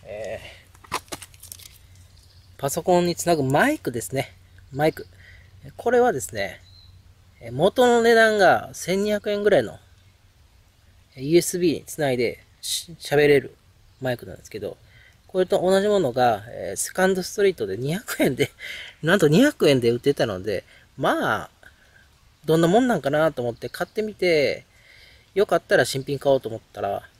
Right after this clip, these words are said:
まあまあそのまま使えたんで、私が夜喋るときには、こう近距離で、こう喋るときには便利だなと思って買いました。えー、ということで、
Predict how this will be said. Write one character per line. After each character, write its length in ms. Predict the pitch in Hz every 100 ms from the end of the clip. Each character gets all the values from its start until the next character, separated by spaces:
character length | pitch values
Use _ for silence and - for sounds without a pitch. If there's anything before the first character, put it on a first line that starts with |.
| _ _ _ -
ま 100 | 262
あ 40 |
ま 80 | 208
あ 40 |
そ 140 | 208 226
の 120 | 214
ま 40 | 208
ま 80 |
使 300 | - - 233
え 60 | 220
た 180 | 240 156
ん 120 | 95
で、 220 | 76 - - _ _ _ - _ _ _ _ _ _ _ _ _ - -
私 360 | 156 160 - -
が 80 |
夜 220 | 190 254 131
喋 260 | - 139
る 80 | 139
と 100 | 110
き 100 | -
に 100 | 107
は、 180 | 117 -
こ 160 | - 110
う 40 |
近 180 | - 190
距 160 | - 247
離 80 | -
で、 220 | - - - _
こ 180 | - -
う 40 |
喋 320 | - - 143
る 120 | 139 127
と 100 | 117
き 120 | 113
に 80 | 123
は 80 |
便 160 | 120 135
利 60 | 107
だ 80 |
な 120 | 117 139
と 80 |
思 80 | 101
っ 40 | -
て 120 | 170
買 320 | - 107 101
い 40 |
ま 140 | 98 -
し 100 | -
た。 120 | - _ - - - - - _ _
え 220 | 151 147
ー、 40 | 135
と 100 | 143
い 40 |
う 40 |
こ 120 | - 135
と 100 |
で、 80 | 127